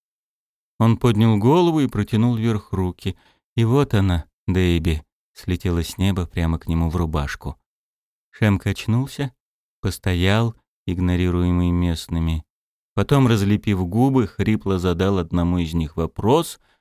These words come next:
получил ответ и, выбирая кружные пути, пошел к гавани и к Мидасу.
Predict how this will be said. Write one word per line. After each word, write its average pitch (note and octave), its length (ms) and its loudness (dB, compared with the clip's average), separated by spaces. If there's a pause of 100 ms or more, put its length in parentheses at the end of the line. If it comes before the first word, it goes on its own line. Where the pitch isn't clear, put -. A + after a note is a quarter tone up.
(760)
получил G2+ 580 2
ответ G2 720 0 (500)
и, D3 320 2 (400)
выбирая G#2 640 2
кружные F#2 600 0
пути, D#3 640 -2 (580)
пошел F#2+ 460 0
к F2 100 -8
гавани D3 600 0 (760)
и A#2 220 0 (680)
к - 100 -12
Мидасу. D#2 600 -2